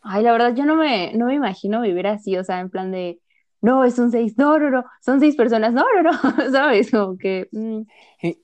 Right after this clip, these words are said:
Speaker 1: mm.
Speaker 2: imagínate que estás en la escuela y te toca ser equipo de seis, no, pues ya bailaste.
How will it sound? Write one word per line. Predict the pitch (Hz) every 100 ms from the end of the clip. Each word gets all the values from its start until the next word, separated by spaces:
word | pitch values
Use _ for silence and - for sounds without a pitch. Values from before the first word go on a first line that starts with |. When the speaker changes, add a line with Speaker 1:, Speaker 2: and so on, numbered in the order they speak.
| _ _
Speaker 1:
mm. | 185
Speaker 2:
imagínate | 175 170 202 220 190
que | 151
estás | 160
en | 185
la | 143
escuela | - 160 160
y | 165
te | 143
toca | 139 139
ser | 147
equipo | 139 139 147
de | 123
seis, | 123 139 151
no, | 139 131
pues | 131
ya | 127
bailaste. | 123 120 107 76 - -